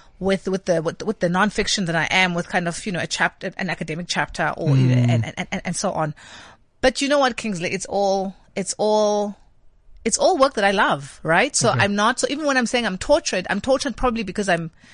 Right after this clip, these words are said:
Speaker 1: so obsessed with how and every single bit, and, you know, it, it, it has to, it has to, it has to read right, it has to feel right, it has
Speaker 2: Mm.
Speaker 1: to, so I care about that stuff. So that's why it's tortured. But it's not tortured in the sense that I would ever give it up.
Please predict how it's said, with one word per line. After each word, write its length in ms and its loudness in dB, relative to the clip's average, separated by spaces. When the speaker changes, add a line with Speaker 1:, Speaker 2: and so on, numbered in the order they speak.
Speaker 1:
so 260 2
obsessed 400 2
with 100 0
how 360 2
and 220 -6
every 400 0
single 440 0
bit, 480 -2
and, 320 -4
you 140 -4
know, 240 -4
it, 160 -8
it, 120 -8
it 120 -8
has 220 -2
to, 280 -6
it 120 -2
has 280 0
to, 220 -2
it 80 -2
has 200 -2
to 120 -4
read 300 -6
right, 220 0
it 100 -8
has 180 -4
to 120 -8
feel 360 -4
right, 240 -6
it 80 -8
has 240 4
Speaker 2:
Mm. 480 4
Speaker 1:
to, 60 4
so 100 0
I 140 4
care 200 4
about 240 4
that 220 4
stuff. 320 -2
So 100 -8
that's 220 2
why 100 4
it's 140 -2
tortured. 520 -4
But 100 2
it's 120 -4
not 180 0
tortured 440 2
in 100 -2
the 100 -2
sense 320 -2
that 180 0
I 100 0
would 140 -4
ever 200 -6
give 160 -8
it 100 -6
up. 240 -6